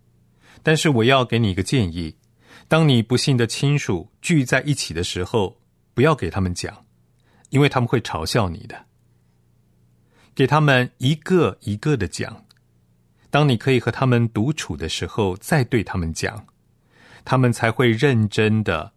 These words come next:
听你所讲的。曾经有一位虔诚的女士，为年轻人开了一家旅店，所有的年轻人都非常愉快亲服。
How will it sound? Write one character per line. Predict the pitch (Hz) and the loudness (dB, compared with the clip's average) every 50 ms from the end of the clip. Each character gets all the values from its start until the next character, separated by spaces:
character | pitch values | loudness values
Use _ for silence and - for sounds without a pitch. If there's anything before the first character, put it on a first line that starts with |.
| _ _ _ | _ _ _
听 | - - 117 117 113 | -6 -2 0 0 0
你 | 95 80 78 | 0 -2 -6
所 | - - 90 87 | -6 -6 -8 -6
讲 | - - 95 117 117 110 | -6 -8 -10 -10 -12 -14
的。 | 107 107 - - _ _ _ _ _ _ _ _ _ _ _ _ _ _ _ _ _ _ _ _ _ _ _ - - - - - - _ | -14 -16 -16 -20 _ _ _ _ _ _ _ _ _ _ _ _ _ _ _ _ _ _ _ _ _ _ _ -20 -20 -20 -20 -20 -20 _
曾 | - - 165 175 | -4 0 2 4
经 | 175 202 196 | 4 6 6
有 | 175 139 120 | 6 6 4
一 | 123 | 2
位 | 131 143 151 139 127 | 2 2 2 2 2
虔 | 113 - - 117 120 135 | 0 -2 0 0 0 0
诚 | - - 127 127 | 0 0 0 0
的 | 131 131 | 2 2
女 | 127 110 80 76 | 0 0 -2 -2
士， | 76 - - - 104 87 82 - _ _ _ _ _ _ _ _ _ | -4 -4 -4 -2 -2 -2 -4 -6 _ _ _ _ _ _ _ _ _
为 | 139 139 131 | 0 2 2
年 | 123 117 113 | 4 2 2
轻 | 113 - 127 123 | 2 2 2 2
人 | 120 110 101 107 | 4 2 2 0
开 | - - 120 113 | 0 -2 -2 0
了 | 107 104 | 0 0
一 | 104 | 0
家 | 101 123 135 | 0 -2 -2
旅 | 135 123 76 67 | -2 -4 -6 -8
店， | - - 104 95 85 80 - - _ _ _ _ _ _ _ _ _ _ _ _ - - - | -6 -4 -2 -2 -2 -4 -6 -14 _ _ _ _ _ _ _ _ _ _ _ _ -20 -20 -14
所 | - - 139 | -2 2 2
有 | 147 135 | 2 4
的 | 127 127 | 4 4
年 | 123 123 120 123 | 4 4 4 2
轻 | 123 - 143 139 131 | 2 0 0 2 2
人 | 120 113 117 | 2 2 2
都 | 127 127 | 0 -2
非 | 120 - 139 139 | 0 0 0 -2
常 | 135 - - 113 101 101 107 117 | -2 -2 0 2 2 2 0 0
愉 | 120 113 113 | -2 -2 -2
快 | 117 - - - 135 123 117 110 101 | -2 -4 -2 0 0 2 2 0 0
亲 | 101 - - 139 135 139 139 | -4 -4 -2 0 0 0 0
服。 | - - 80 76 76 80 87 95 120 - _ | -2 -4 -8 -8 -6 -4 -4 -4 -6 -6 _